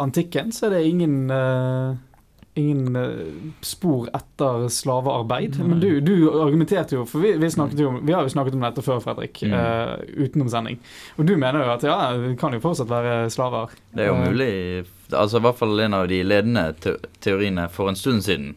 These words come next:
Speaker 3: riktig nok, det var, eh, at, eh, igjen, det, dette med en rampe som, eh, de brukte masse, masse slaver for å dra disse tunge, tunge steinene for å bygge pyramidene, da. Eh, først og fremst pyramidene.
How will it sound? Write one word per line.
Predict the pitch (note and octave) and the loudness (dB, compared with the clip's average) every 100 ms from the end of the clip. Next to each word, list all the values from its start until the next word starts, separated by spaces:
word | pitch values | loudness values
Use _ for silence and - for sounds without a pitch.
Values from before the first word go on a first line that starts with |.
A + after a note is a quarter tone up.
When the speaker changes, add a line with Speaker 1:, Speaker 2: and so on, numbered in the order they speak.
| - | -8
Speaker 3:
riktig | E2+ - | -6 -4
nok, | F2 E2+ - | -4 -4 -6
det | F#2 E2 | -4 0
var, | E2+ E2 E2 D#2+ | 2 2 2 2
eh, | D#2 D2+ D2+ D2+ | 0 -2 -4 -4
at, | - - - D#2 - - - - - _ | -8 -8 -8 -6 -6 -12 -20 -20 -20 _
eh, | - D2+ D2+ D2+ D2+ - - - - | -10 -8 -8 -8 -10 -10 -10 -10 -8
igjen, | F2 E2+ D#2+ D#2+ | -4 -4 -4 -6
det, | E2 - | -6 -4
dette | F2+ F2+ | -6 -4
med | F2 E2+ | -4 -2
en | E2+ | -2
rampe | F2 F2 - E2 | -2 -2 -2 -2
som, | D#2+ E2+ D#2 D#2 | -4 -8 -8 -6
eh, | D#2 D#2 D#2 D#2+ F2 - | -6 -6 -8 -10 -14 -14
de | E2+ | -10
brukte | G2 F#2 - F#2+ E2+ - - - | -8 -8 -6 -4 -4 -6 -12 -4
masse, | G#2 G#2+ A2 - G#2+ | 0 0 -2 -2 -2
masse | F#2+ F#2 - | 0 -2 -4
slaver | F#2+ F2+ F2+ F#2 | -4 0 0 0
for | F#2 D#2 | -2 -4
å | E2 | -2
dra | F#2+ F#2 | 0 2
disse | D#2+ - F#2+ - | 2 -2 -10 -10
tunge, | F#2+ G2+ G#2+ F2+ | -6 -4 -4 -4
tunge | F#2+ F#2+ | -4 -6
steinene | F#2+ F2 F2+ F2+ | -4 -4 -4 -6
for | D#2+ | -6
å | |
bygge | D#2+ F2 F2+ | -4 -4 -4
pyramidene, | E2+ D#2+ E2 E2 | -4 -4 -6 -8
da. | D#2 E2 - - - - - - | -10 -10 -14 -20 -20 -20 -12 -2
Eh, | E2+ E2 E2+ E2 E2 D#2+ D#2+ D#2 | 0 2 2 0 0 -2 -2 -4
først | - A#2 - | 0 0 0
og | F#2+ | -4
fremst | G2+ F2+ - | -2 -2 -2
pyramidene. | D#2+ E2 E2 E2 C2+ | -2 0 -2 -2 -4